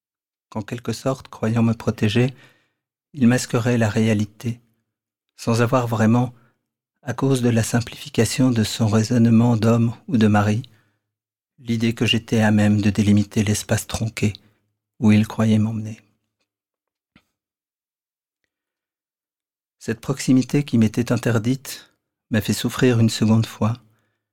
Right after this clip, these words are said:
et la disculpation où se trouvait mon mari ne m'a pas soulagée.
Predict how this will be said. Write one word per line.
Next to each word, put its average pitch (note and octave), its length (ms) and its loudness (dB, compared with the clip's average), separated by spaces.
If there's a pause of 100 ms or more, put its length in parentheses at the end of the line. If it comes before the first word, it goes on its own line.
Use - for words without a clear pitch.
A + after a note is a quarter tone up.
(540)
et B2 60 -8
la A#2 140 0
disculpation B2 840 0
où C#3 60 -2
se - 140 -10
trouvait B2 400 -6
mon B2+ 140 2
mari A2+ 360 0
ne B2 100 0
m'a G#2+ 140 0
pas B2 160 -2
soulagée. A2 640 -4